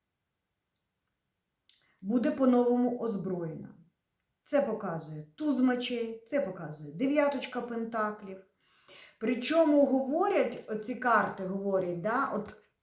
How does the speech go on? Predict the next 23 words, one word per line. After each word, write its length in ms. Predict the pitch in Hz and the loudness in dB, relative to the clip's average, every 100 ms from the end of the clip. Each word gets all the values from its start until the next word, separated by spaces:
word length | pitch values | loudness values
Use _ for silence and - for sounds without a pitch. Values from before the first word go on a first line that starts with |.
| _ | _
королева 640 | - 226 233 233 220 190 180 | -2 4 6 8 6 6 0
мечей — 460 | 190 - 285 320 - | -4 -6 -6 -8 -8
це 100 | 208 | -4
наші 320 | 208 202 214 | -4 -2 0
надії, 300 | 208 202 240 | 0 0 0
сподівання. 800 | 233 - 196 202 196 185 175 165 - - - | -2 -6 -4 0 0 0 -2 -4 -10 -20 -8
Ми 140 | 202 240 | 2 6
надіємося, 840 | 254 226 240 220 196 180 180 202 | 6 6 2 2 0 0 -4 -4
наші, 520 | 202 196 185 - 180 | 0 0 -2 -6 -6
е, 460 | 175 - 196 196 196 | -6 -6 -4 0 2
ми 180 | 220 240 | 2 4
надіємося 1120 | 240 226 233 214 185 196 190 185 - 196 196 | 4 4 2 0 0 0 -2 -4 -6 -6 0
на 600 | 202 208 202 175 165 - - _ _ _ - | 2 4 2 0 -4 -10 -20 _ _ _ -8
озброєння, 560 | 208 190 226 294 330 302 | -4 0 4 4 4 2
яке 480 | 254 202 233 233 | 2 0 0 2
нам 580 | 208 202 196 180 170 - - - | 4 4 2 0 -4 -10 -16 0
пообіцяли, 880 | 208 208 208 - - 196 175 170 175 | 4 6 4 -2 -2 -2 -2 -6 -6
і 120 | 208 | -2
ресурси, 720 | 202 202 202 180 170 - - - - | -2 -2 -6 -8 -10 -14 -18 -12 -2
і 120 | 240 | 2
ми 180 | 247 269 | 4 4
його 340 | 247 240 233 | 2 0 -4
отримуємо. 840 | - 240 233 185 170 151 - - | -6 -6 -4 -4 -4 -8 -12 -16